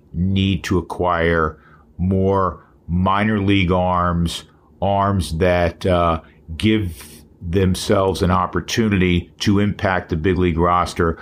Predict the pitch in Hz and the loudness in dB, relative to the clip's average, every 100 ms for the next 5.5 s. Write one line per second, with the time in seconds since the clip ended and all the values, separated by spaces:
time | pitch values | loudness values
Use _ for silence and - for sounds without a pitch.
0 | - - - 110 - 85 76 85 85 78 | -8 -6 -2 -4 -2 -2 0 0 0 -2
1 | - 80 71 71 50 - - - - - | -4 -4 -2 -2 -4 -8 -16 -20 -20 -4
2 | 95 87 87 78 117 120 117 110 - 87 | 0 2 2 2 2 2 0 -2 -2 -4
3 | 110 104 - 98 90 87 82 92 87 - | -2 -2 -2 0 0 2 0 0 0 0
4 | 104 90 - 98 - 101 95 92 98 82 | -2 -2 -2 -2 -2 0 0 0 -2 -2
5 | 95 92 95 92 87 | 0 0 2 0 -2